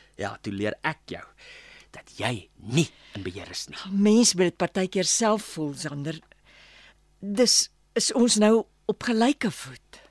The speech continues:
Speaker 1: Great. Nou dink jy prakties, want jy is nie meer veilig nie. In jou, ag man, wat het ons dit nou nog gesê? Comfort zone nie.
Speaker 2: Precies.
Speaker 1: Mm.
Speaker 2: Jy weet, vanoggend was daar 'n meisie in my spreekkamer en sy het dieselfde woorde gesê.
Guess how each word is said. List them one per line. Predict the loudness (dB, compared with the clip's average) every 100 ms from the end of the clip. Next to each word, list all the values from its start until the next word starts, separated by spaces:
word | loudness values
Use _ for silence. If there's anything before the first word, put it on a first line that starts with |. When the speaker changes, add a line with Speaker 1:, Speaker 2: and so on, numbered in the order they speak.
| 4
Speaker 1:
Great. | 4 4 _ _ _ _ _ _ _ _ _ -2
Nou | 4 6 4 0
dink | -4
jy | -6
prakties, | -4 -4 -4 -12 -12 -12 _ _
want | -14 -10
jy | -8
is | -8
nie | -10
meer | -10
veilig | -10 -10 -14 -18
nie. | -20 _ -20 -20 -20 -20 _
In | -10 -6
jou, | -4 -4 -8 -14 _ _ _ _ -18
ag | -12
man, | -12
wat | -12 -12
het | -12
ons | -12
dit | -14
nou | -14
nog | -14 -14
gesê? | -14 -16 -12 -2
Comfort | -2 -2 -6 -2
zone | -2 -2
nie. | -4
Speaker 2:
Precies. | -2 2 2 2 2 0 -2
Speaker 1:
Mm. | -6 _ _ -20 _ _ _ _ _ _ _ -20 _ _ -20 -20 -20 _ _ _ _ _ _ _ _ _
Speaker 2:
Jy | -6 -6
weet, | -8
vanoggend | 0 2 2 0 0
was | 0 4
daar | 4
'n | 6
meisie | 6 4 4
in | 2
my | 2
spreekkamer | 0 0 -2 -2 -2 -2
en | -6 -6
sy | -4 -2
het | -2
dieselfde | -2 0 2 0 -2
woorde | 2 2 2
gesê. | -2 -6 -6